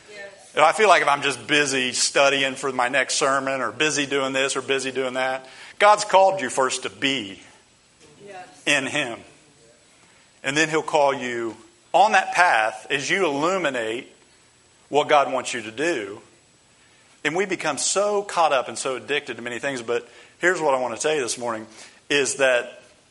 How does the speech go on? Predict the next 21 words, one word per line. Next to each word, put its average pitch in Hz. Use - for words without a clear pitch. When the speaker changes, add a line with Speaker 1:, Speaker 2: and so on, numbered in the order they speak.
Speaker 2:
we 170
have 143
boundaries 147
that 120
God 131
gives 123
by 117
His 120
Word. 147
Why 190
it's 196
so, 175
so 175
important 156
to 127
have 131
the 120
light 135
for 135
our 120
path, 147